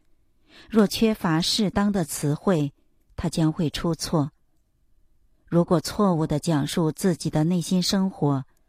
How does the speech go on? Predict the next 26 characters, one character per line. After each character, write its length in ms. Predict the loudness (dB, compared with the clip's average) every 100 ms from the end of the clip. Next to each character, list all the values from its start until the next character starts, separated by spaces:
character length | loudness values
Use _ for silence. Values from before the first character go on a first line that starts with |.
| _ _ -20 -18
将 200 | 2 2
会 160 | 2 -2
产 260 | 0 0
生 180 | 0 0
一 140 | 0 0
些 280 | 0 -2
严 320 | 0 2 2 2
重 180 | 0
的 80 | -2
后 320 | -4 0 0
果。 320 | 0 -2 -2 -6 _ _ _ _ _ _ _ _ _ _ _ _ _ _ _ _ _ _ _ _ _ _
归 180 | 0 2
功 260 | 4 2 2
于 140 | 2
白 220 | 0 -2
同 220 | 0 0 0
神 280 | 2 0
父， 300 | -2 -2 -4 -4 _ _ _ _ -20 -20 -2
马 240 | 0 2
德 240 | 2 0 0
很 260 | 0 -2
快 240 | 0 -2 -2
认 240 | 0 -2
识 160 | -2 -2
到 240 | 0 0
了 260 | 0 -4